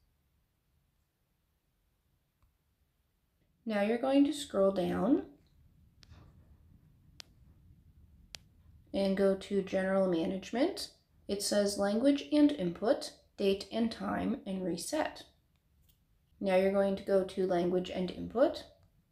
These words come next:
and then go to on-screen keyboard.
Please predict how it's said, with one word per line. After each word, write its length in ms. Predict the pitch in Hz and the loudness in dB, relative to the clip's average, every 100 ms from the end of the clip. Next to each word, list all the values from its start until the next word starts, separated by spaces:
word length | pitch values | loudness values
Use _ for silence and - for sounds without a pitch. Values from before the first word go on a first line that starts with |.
| _ _ _ _ _ _ _ _ - | _ _ _ _ _ _ _ _ 0
and 160 | 247 | 6
then 100 | 285 | 8
go 160 | 277 254 | 10 6
to 280 | 254 240 220 | 4 0 2
on-screen 640 | 185 185 - 190 180 180 | 2 0 -4 -2 0 -2
keyboard. 640 | - 165 185 180 277 - | -4 -6 2 4 4 0